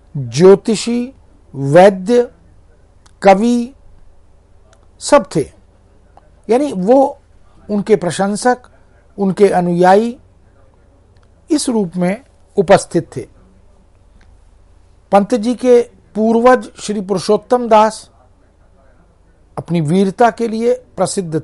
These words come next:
थे। पंत जी के वंश में और उनके मैत्री परिकर में, उनके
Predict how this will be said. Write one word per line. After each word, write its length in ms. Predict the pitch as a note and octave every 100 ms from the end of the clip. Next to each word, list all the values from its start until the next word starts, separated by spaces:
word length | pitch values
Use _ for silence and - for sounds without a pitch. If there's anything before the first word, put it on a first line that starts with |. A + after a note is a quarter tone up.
| -
थे। 100 | - _ _ _ _ _ _ _ _ _ _ _ _ _ _ _ _ _ _
पंत 220 | D3 D#3+
जी 200 | F#3+ G3
के 180 | G#3 A#3 A3 - C#3 B2+
वंश 400 | C#3+ F3+ A3 -
में 380 | A#3+ B3 C4+ C#4+ - _ _ _ _ _ _ _ _ -
और 280 | G#3+ C4+
उनके 440 | C4 A3 F3 G#3 G#3 -
मैत्री 800 | E3 E3 E3+ F#3 F#3 - A#3 A3+
परिकर 460 | F3 E3 C#3 D3+
में, 160 | A#2+ A2+ _ _ _ _ _ _ _ _ _ _ _ _ _ _ _ _ _ _ _ _ _ _ _ _
उनके 460 | C#3+ B2 D#3 C#3+